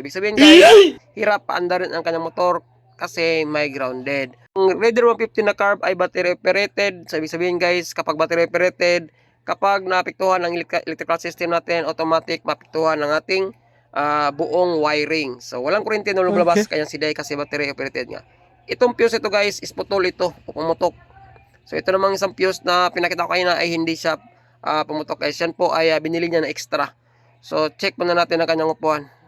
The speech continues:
Speaker 1: Try muna natin puntahan ang kanyang relay. Kasi yung fuse niya guys is naka, ah, singit lang sa kanyang relay. Parang naka-built-in lang siya. So, kuha muna tayo ng multitester para
Speaker 2: Huh?
Speaker 1: check natin ang kanyang, ah, battery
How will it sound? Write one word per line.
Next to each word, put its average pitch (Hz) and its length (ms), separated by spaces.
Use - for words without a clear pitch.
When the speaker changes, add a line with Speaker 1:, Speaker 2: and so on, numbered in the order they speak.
Speaker 1:
Try 170 160
muna 170 160
natin 165 240
puntahan 170 560
ang 170 80
kanyang 180 560
relay. 196 400
Kasi 247 240
yung 247 160
fuse 240 240
niya 214 160
guys 190 160
is - 240
naka, 185 400
ah, 165 560
singit 196 400
lang 170 240
sa 156 80
kanyang 151 320
relay. 135 240
Parang 196 160
naka-built-in 170 640
lang 135 160
siya. 135 240
So, 160 160
kuha 180 160
muna 190 160
tayo 175 240
ng 175 320
multitester 175 800
para 127 160
Speaker 2:
Huh? 202 320
Speaker 1:
check 254 160
natin 170 320
ang 170 240
kanyang, 170 520
ah, 160 160
battery 180 480